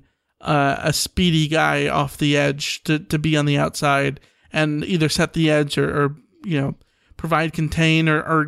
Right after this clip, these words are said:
get after the quarterback, right? Like a Hunter Echols and an Abdul Malik McClain. Like, I don't think you need to go small on third down. I think there's enough personnel to mix and match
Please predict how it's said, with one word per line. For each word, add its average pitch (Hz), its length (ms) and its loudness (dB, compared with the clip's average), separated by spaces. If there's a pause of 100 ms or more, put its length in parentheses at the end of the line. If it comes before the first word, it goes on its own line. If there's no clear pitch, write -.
(160)
get 185 120 2
after 170 280 0
the 160 80 2
quarterback, 190 540 -2
right? 160 220 0
Like 170 140 -2
a 151 80 -2
Hunter 156 220 2
Echols 147 380 -2
and 143 100 0
an 143 120 0
Abdul 143 340 -2
Malik 147 280 -2
McClain. 143 580 -2 (440)
Like, 175 420 -2 (500)
I 226 140 2
don't 254 120 4
think 262 160 0
you 247 120 2
need 240 220 4
to 208 100 0
go 196 320 2
small 170 640 0
on 147 140 -8
third 151 280 -4
down. 147 300 -4
I 147 80 2
think 180 200 0
there's 170 220 0
enough 175 380 -2 (1000)
personnel 185 500 2
to - 160 -2
mix 170 480 0
and 156 180 2
match 151 520 -2